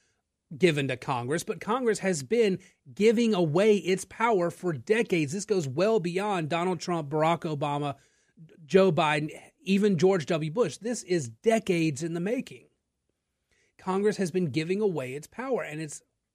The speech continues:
I've said it before, I'll say it again. There are far too many non-legislative people making essentially legislative decisions, creating laws when they aren't in the legislative branch of the,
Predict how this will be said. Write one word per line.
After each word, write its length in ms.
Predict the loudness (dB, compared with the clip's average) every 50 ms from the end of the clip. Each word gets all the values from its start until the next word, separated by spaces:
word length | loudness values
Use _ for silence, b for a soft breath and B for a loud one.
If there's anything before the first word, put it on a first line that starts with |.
| _ _ -6
I've 260 | -4 -4 -4 -6 -12 -14
said 260 | -10 -6 -4 -4 -2
it 60 | 0
before, 300 | -2 -2 0 0 0 0
I'll 120 | 0 -2
say 180 | -2 -4 -4 -4
it 40 | -4
again. 220 | -4 -6 -8 -8 b b b b b b
There 160 | -4 -2 0
are 140 | 0 0 -2
far 360 | -2 -4 -2 0 0 0 0
too 260 | 0 -2 -2 -2 0
many 400 | 2 2 2 2 2 2 0 -2 -6
non-legislative 1000 | -6 -6 -4 -2 -2 0 0 0 0 0 0 -2 -4 -4 -2 -2 -2 -2 -4 -4
people 240 | -8 -8 -6 -4 -2
making 340 | 0 0 0 0 0 -2 -4
essentially 480 | -4 -4 -6 -8 -8 -6 -2 -2 0
legislative 840 | 0 0 -2 -4 -4 -4 -6 -8 -8 -6 -2 0 0 0 0 -2 -6
decisions, 1040 | -8 -8 -8 -8 -8 -6 -4 -4 -4 -2 -2 -4 -4 -6 -8 -12 -12 -14 -16 -18 -20 _ _ _ _ _ _ _ _ _ _ _ _ _ _ _ _ _ _ _ _ _ _ _ _ _ _ _ _ _ _ _ _ _ _ _ _ _ _ _ _ _ _ _ _ _ _ -8
creating 640 | -2 0 2 4 4 4 4 2 2 2 2 2
laws 360 | 2 4 2 2 2 0 0 0
when 140 | 0 0
they 140 | 2 2 0
aren't 340 | 0 0 2 2 2 2 0
in 280 | 0 0 0 2 2 0
the 100 | 0 0
legislative 600 | 0 0 0 -2 -4 -4 -4 -4 -2 -4 -6 -4
branch 380 | -2 0 0 0 0 -2 -4
of 220 | -2 -2 -2 0 0
the, 240 | 0 0 -2 -4